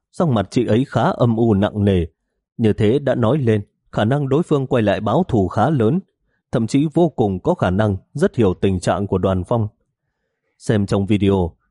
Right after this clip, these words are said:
chiếc xe Việt dã màu đen xuất hiện rất đột ngột. Nếu không, với bản lĩnh của Đoàn Phong, chắc chắn anh ta sẽ tránh được.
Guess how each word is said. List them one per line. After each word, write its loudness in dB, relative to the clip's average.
chiếc -2
xe 0
Việt -2
dã 0
màu 0
đen 0
xuất -4
hiện 0
rất 0
đột -2
ngột. -2
Nếu 0
không, -4
với 0
bản -2
lĩnh 0
của -2
Đoàn -2
Phong, -2
chắc -4
chắn -2
anh 0
ta 0
sẽ -2
tránh -2
được. 0